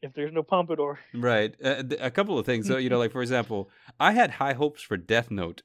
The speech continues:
Speaker 2: and Death Note let me down. I had high notes, uh, high hopes for Cowboy Bebop, and Cowboy Bebop let me down. I didn't believe in One Piece at all, and somehow it was good.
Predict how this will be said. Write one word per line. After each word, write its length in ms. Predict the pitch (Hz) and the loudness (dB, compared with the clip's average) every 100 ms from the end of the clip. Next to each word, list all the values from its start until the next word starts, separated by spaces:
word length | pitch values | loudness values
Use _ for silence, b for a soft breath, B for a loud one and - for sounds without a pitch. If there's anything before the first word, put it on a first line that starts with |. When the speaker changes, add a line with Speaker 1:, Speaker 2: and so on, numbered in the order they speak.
| - | -8
Speaker 2:
and 340 | 107 95 92 | -6 -6 -2
Death 240 | 120 120 | 0 0
Note 200 | 123 110 | -2 -4
let 200 | 107 107 | -2 -4
me 100 | 95 | -4
down. 480 | 87 98 90 85 85 - b b b b | -2 0 0 -4 -10 -18 b b b b
I 100 | 110 | 0
had 200 | 120 101 | 2 2
high 200 | 110 110 | 4 4
notes, 380 | 113 117 120 110 | 2 0 -2 -2
uh, 140 | 101 | -2
high 160 | 117 117 | 2 2
hopes 260 | 127 120 | 2 -4
for 160 | - 110 | -6 -6
Cowboy 400 | 95 113 107 101 | 0 0 2 -2
Bebop, 520 | 92 185 113 87 87 - | -2 -4 0 0 -2 -6
and 180 | 110 | -6
Cowboy 380 | 95 101 101 120 | 0 0 2 0
Bebop 460 | 117 147 180 101 - - | 0 -4 0 0 -2 -2
let 260 | 110 107 | -2 -2
me 140 | 104 95 | -2 0
down. 500 | 98 85 82 85 - b b b b | 0 0 -2 -10 -16 b b b b
I 220 | 127 214 | 4 6
didn't 400 | 196 143 151 131 | 4 2 2 0
believe 500 | 113 120 104 113 143 | 0 -2 0 0 0
in 220 | 123 98 92 | 0 -4 -2
One 260 | 117 165 | -2 -4
Piece 360 | 131 143 120 - | -4 -4 -6 -4
at 160 | 117 107 | 0 2
all, 540 | 151 135 92 90 - | 4 4 2 -2 -6
and 220 | - 131 117 | -2 -2 -2
somehow 540 | - 160 147 139 123 | 2 2 4 4 4
it 140 | 120 117 | 2 0
was 200 | 117 101 | -2 -2
good. 540 | 127 147 98 92 90 | 2 4 4 0 -8